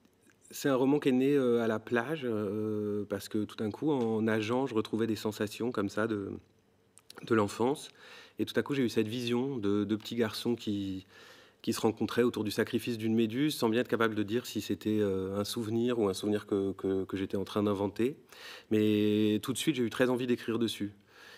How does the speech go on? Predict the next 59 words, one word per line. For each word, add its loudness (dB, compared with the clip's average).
Et 0
puis, -4
euh, 2
après, 0
le, 0
le, -2
le -2
roman 2
est 2
venu 0
de -8
ça, 0
et -8
ça 0
faisait 0
un 4
moment 2
que -6
je -10
travaillais 2
autour -2
du -8
thème 0
de 0
l'enfance. -4
Mais 4
je -4
me, 2
je -4
me 4
suis -2
demandé, 4
après 0
que, -2
après 0
avoir 4
écrit -2
le -4
livre, -2
euh, 2
ce -8
qui -2
m'avait -2
poussé -2
à 4
vouloir -2
écrire 0
un 2
roman 2
à, -4
à -18
quarante -2
ans, -2
alors -2
que -2
jusque-là, 0
j'avais -2
toujours, -2
euh, 2